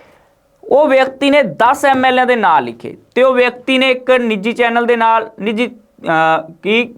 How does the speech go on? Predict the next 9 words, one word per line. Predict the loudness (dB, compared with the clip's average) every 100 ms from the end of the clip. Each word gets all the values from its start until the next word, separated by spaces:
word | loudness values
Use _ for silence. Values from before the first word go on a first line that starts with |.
| -6
ਅਹ, | 0 0 0
ਸੁਖਵਿੰਦਰ | -4 -2 0 0 2
ਲੋਕਨਾਥ | 2 0 0 -2 -2
ਦੇ | -6 -4 0 2
ਹੋਰਾਂ | 2 0 0
ਦੇ | 0
ਨਾਲ | -2 0
ਗੱਲਬਾਤ | -2 -2 -4 -4
ਕਰਦਿਆਂ | -4 -2 0 0 0